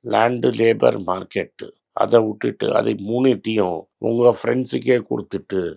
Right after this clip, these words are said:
ஏ ஒன், ஏ டூக்கே கொடுத்தீங்கன்னா மத்தவங்க எப்படி வேலை செய்வாங்க? ஏ டூக்கு எல்லா ஏர்போர்ட்டையும், போர்ட்டையும் கொடுத்துருக்கீங்க. அவ்வளோ பெரிய பிசினஸ் பண்றவரு வெறும் முப்பத்தையாயிரம் பேருக்கு தான் வேலை கொடுக்குறாரு. அந்த பணத்தை ஸ்டார்ட் அப்ல போட்டிருந்தீங்கன்னா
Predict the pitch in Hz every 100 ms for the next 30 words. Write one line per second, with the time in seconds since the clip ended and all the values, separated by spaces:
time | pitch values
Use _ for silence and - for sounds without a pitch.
0 | _ - 127 127 123 110 110 110 120 110
1 | 107 120 - 117 - 92 90 87 90 85
2 | - _ - - - 117 107 95 98 101
3 | 117 95 98 98 - - 95 87 85 87
4 | 85 - - 120 127 127 127 - 113 117
5 | 110 55 55 - 62 57 - 123 110 120
6 | 113 - 117 104 104 95 98 - 87 82
7 | - _ _ _ - 110 127 123 120 107
8 | 107 104 101 - 127 120 - 101 87 92
9 | 87 80 98 113 _ 120 113 127 120 104
10 | - - - - 55 53 - 50 50 113
11 | 113 107 110 92 95 95 - - - -
12 | - - _ _ _ _ - 110 107 117
13 | 117 - 104 82 80 _ _ _ - -
14 | 117 123 131 110 98 - 107 92 98 95
15 | 85 90